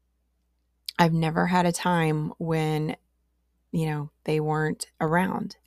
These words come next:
And even before that, I always had my, my siblings were a lot younger than I was. So I was always taking care of my siblings and taking, you know, like, that kind of thing. So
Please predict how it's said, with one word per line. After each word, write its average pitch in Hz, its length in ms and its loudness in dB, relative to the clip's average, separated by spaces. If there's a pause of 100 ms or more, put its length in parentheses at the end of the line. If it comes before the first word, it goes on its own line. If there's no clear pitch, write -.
(800)
And 175 320 8
even 190 240 8
before 202 260 6
that, 214 360 8
I 165 460 4
always 170 280 0
had 170 180 0
my, 156 380 0
my 151 320 -2
siblings 196 500 4
were 175 420 6
a 170 80 -2
lot 175 220 4
younger 170 300 2
than 156 180 -2
I 214 220 4
was. 190 460 2
So 170 200 -2
I 160 140 2
was 160 360 -2
always 165 380 0
taking 165 320 -6
care 165 360 0
of 160 260 -4
my 147 180 -4
siblings 190 640 2
and 165 100 -2
taking, 160 380 -10
you 165 100 -8
know, 151 120 -8
like, 147 180 -8
that 160 160 -4
kind 165 180 -6
of 151 120 -6
thing. 156 260 -4
So 151 400 2